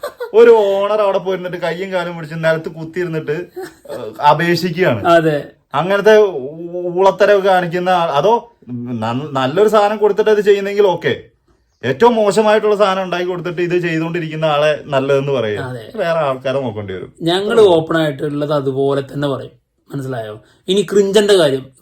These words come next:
Speaker 2: ക്രിഞ്ചനെ, ക്രിഞ്ചൻ എന്ന് വിളിച്ച് പേരിട്ടത് ആരാ? ഞങ്ങളല്ലേ?
Speaker 1: അതെ.
Speaker 2: ക്രിഞ്ചനെ കളിയാക്കാതെ, അതായത് നടയടി കൊടുക്കാതെ ഞങ്ങളൊരു വീഡിയോ തുടങ്ങാറുണ്ടോ? ക്രിഞ്ചൻ ഇപ്പോ നല്ല രീതിയിൽ കളിച്ചു വരുന്നു,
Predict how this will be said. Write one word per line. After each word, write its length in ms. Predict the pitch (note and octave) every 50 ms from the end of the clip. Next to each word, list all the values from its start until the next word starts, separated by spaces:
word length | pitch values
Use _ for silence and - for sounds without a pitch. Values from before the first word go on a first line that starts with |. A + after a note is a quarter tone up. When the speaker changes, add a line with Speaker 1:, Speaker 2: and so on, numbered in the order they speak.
| - F#3+
Speaker 2:
ക്രിഞ്ചനെ, 640 | G3+ G#3 G#3 A3 A3 A3 A3+ A3 F#3+ E3+ E3+ E3+ -
ക്രിഞ്ചൻ 480 | F#3+ G#3 G#3 A3 A3+ G#3+ B3 B3 A#3+ A#3+
എന്ന് 160 | A3+ A3+ A3+
വിളിച്ച് 340 | A3 G#3+ G3+ F3+ D#3 - A3+
പേരിട്ടത് 460 | F3+ G3 F#3+ G3 G3 G3 E3+ G3 G3
ആരാ? 200 | F#3 F3+ F3+ F3+
ഞങ്ങളല്ലേ? 560 | F3 F3 E3+ F3 F3 D#3 C#3 B2+ A#2+ A2+ - -
Speaker 1:
അതെ. 320 | G#2+ G2+ G2+ G#2 - B2 - - -
Speaker 2:
ക്രിഞ്ചനെ 440 | E3+ G3 G#3 G#3+ A3 A#3 A#3+ A#3 A3+ - G#3+
കളിയാക്കാതെ, 720 | G3 G3 G#3 G3+ G3 E3+ - F#3 F#3 F3+ F3+ E3+ D#3+ - - - E3+ E3+
അതായത് 320 | F3 G3 G3 F3+ F#3+ F3+
നടയടി 600 | F3 F3 E3+ F3+ F#3+ G3 G3 F#3+ G#3+ A3 - - - -
കൊടുക്കാതെ 680 | G#3 G3 F3+ E3 D#3 - F#3 F#3 F3+ F3 E3+ D#3+ F#3+
ഞങ്ങളൊരു 340 | F3 E3 D#3+ E3 E3+ E3+ F3
വീഡിയോ 300 | E3+ E3 E3 E3 E3 E3+
തുടങ്ങാറുണ്ടോ? 600 | E3+ D#3+ D3+ D3 D3+ D3+ D3+ C#3+ C3+ B2 A#2+ A#2+ - _ _ _ _ _ - -
ക്രിഞ്ചൻ 280 | D#3+ E3+ F3+ F#3 G3+
ഇപ്പോ 280 | G3 F#3+ D#3+ D#3+ G3 F#3+
നല്ല 400 | F#3 F3 E3+ E3+ E3+ F3+ F#3 F3
രീതിയിൽ 400 | F3+ F#3 F#3 F#3 F#3+ F#3+ E3 F3+
കളിച്ചു 300 | E3+ D#3+ D#3+ - - F3+
വരുന്നു, 440 | F3 E3 D#3+ E3 E3 E3 G#3 -